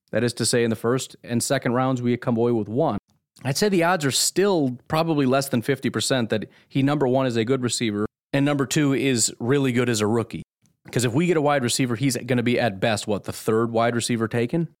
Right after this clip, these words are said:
And so if you get one dominant receiver in this class, you think we're gonna be the one to get that one? Maybe, but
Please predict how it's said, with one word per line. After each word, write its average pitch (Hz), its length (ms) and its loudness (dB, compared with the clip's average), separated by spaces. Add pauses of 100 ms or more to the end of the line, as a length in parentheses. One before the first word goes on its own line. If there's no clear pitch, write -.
(100)
And 107 120 -4
so 131 80 2
if 120 100 -2
you 127 60 0
get 117 160 2
one 117 280 0
dominant 123 400 0
receiver 117 400 0
in 113 100 0
this 113 140 -2
class, 113 520 -2
you 113 80 -6
think 113 180 -2
we're 110 300 2
gonna 117 160 0
be 117 100 0
the 107 80 0
one 113 200 0
to 107 40 -2
get 110 200 -4
that 110 180 0
one? 107 360 -2 (480)
Maybe, 120 480 0
but 104 360 -2